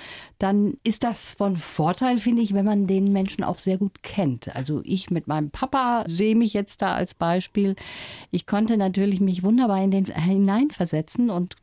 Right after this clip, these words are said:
mir war klar, dieses Langzeitgedächtnis, was er noch hatte, da habe ich auch vieles auch miterlebt.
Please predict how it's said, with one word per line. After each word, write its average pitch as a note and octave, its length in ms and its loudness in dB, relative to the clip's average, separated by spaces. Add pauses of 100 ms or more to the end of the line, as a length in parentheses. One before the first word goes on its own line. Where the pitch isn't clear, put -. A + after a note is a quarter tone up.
mir F#3+ 440 2
war G3+ 120 2
klar, F#3+ 420 0
dieses F3+ 360 0
Langzeitgedächtnis, G3+ 1400 0
was D#3 200 -2
er E3+ 100 2
noch D3 380 0
hatte, B3 400 0 (360)
da E3+ 100 -4
habe E3 140 0
ich F3 100 2
auch E3 80 0
vieles F#3+ 420 -2
auch - 260 -2 (120)
miterlebt. B2+ 800 0